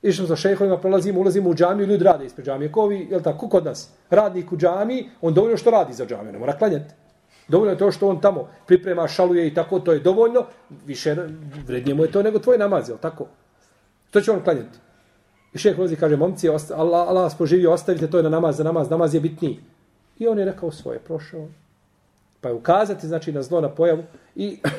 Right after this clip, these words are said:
<clears throat> kad ne bude među nama bilo savjetovanja i pozivanja na do-, moje dijete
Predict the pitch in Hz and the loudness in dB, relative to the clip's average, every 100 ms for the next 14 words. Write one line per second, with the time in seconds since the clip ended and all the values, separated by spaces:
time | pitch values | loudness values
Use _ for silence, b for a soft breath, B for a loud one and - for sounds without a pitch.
0 | 214 175 - - _ _ 208 214 285 269 | -2 -2 -4 -12 _ _ -4 -2 0 0
1 | 240 226 254 233 180 233 196 190 190 190 | 0 0 0 -2 0 -2 0 0 0 0
2 | 165 143 131 135 147 156 196 208 196 180 | 0 -4 -4 -6 -4 -4 -2 -2 0 0
3 | 160 131 - b b b - 196 302 226 | 0 -2 -4 b b b 2 6 6 4
4 | 226 247 | 0 0